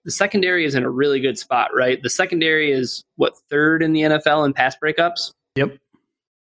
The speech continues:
Speaker 1: Rashaan Melvin has fit in really well into the secondary. Justin Coleman seems like he's really just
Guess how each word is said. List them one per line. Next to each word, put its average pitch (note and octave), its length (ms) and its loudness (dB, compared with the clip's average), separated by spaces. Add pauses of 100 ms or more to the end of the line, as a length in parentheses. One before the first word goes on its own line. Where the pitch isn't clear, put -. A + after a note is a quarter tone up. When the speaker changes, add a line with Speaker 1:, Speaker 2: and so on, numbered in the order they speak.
(600)
Speaker 1:
Rashaan D#3+ 340 2
Melvin C#3+ 320 4
has C#3 220 0
fit - 240 0
in D3+ 140 2
really C#3+ 260 4
well C#3+ 520 2
into C#3 160 4
the C3 100 4
secondary. C3 720 0 (320)
Justin D3+ 300 0
Coleman D3 640 2 (320)
seems C#3+ 320 0
like B2 120 0
he's D3+ 380 -2 (1160)
really D3+ 400 0
just C3+ 260 -4